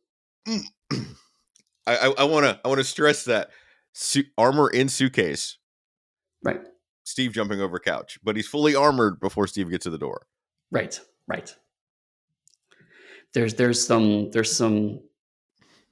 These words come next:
Speaker 2: time compression problems here. Yes, I completely agree with that.
Speaker 1: And even if I go with the Iron Man two movie logic where he puts on, like, the blue armored suit, he has to put his arms out,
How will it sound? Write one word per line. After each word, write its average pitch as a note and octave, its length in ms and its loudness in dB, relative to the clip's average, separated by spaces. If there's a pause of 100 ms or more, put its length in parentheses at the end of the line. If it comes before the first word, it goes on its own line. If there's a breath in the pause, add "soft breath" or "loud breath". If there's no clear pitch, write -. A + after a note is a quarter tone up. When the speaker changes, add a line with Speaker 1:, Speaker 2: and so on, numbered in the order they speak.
(120)
Speaker 2:
time B2 240 -2
compression A2 520 -2
problems G2 360 -6
here. F#2 220 -12
Yes, - 220 -6
I G2+ 80 -4
completely - 240 2
agree G2+ 160 0
with - 80 -6
that. D2+ 160 -12 (680 soft breath)
Speaker 1:
And A#2+ 120 4
even C3 200 6
if B2 120 4
I G#2+ 120 6
go G#2 160 4
with G2+ 180 6
the F#2 280 0
Iron G#2+ 200 2
Man G#2 160 0
two A2+ 180 0
movie B2+ 280 4
logic E2+ 360 2
where E2+ 120 0
he G2 80 -4
puts - 280 -2
on, F#2 200 2
like, F2+ 160 -2
the F2+ 100 0
blue F#2+ 240 2
armored G2+ 360 -2
suit, F#2+ 180 -12
he G#2+ 60 -8
has G2+ 120 -6
to G2+ 60 -14
put A#2+ 160 -6
his A2 100 -6
arms C#3 320 -4
out, A2+ 400 -4